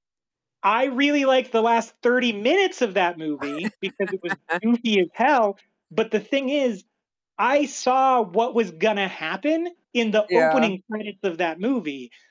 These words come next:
Speaker 1: so the entire time they were building up to, like, what the big spooky reveal was, I was like, "Yeah.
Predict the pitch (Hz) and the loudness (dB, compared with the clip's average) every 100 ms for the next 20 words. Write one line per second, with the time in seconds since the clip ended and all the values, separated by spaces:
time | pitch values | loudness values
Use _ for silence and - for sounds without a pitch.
0 | - - 247 233 226 226 208 196 - - | -20 -2 0 2 2 2 0 -4 -10 -12
1 | - 202 262 285 269 262 226 240 240 220 | -4 -2 0 2 0 -2 -2 0 0 0
2 | 220 202 208 208 202 202 - 190 175 160 | 0 0 0 0 -2 -4 -4 -4 -2 -2
3 | 196 202 180 147 190 196 - - 208 202 | -2 -2 -6 0 2 2 -2 -10 -8 -6
4 | 208 202 180 214 208 165 147 139 147 - | -4 -2 0 0 0 -2 -4 -6 -12 -16
5 | _ - - _ _ _ _ - 202 220 | _ -20 -20 _ _ _ _ -6 -2 0
6 | 202 214 208 190 175 208 262 254 233 220 | 2 2 2 0 -2 0 2 2 2 0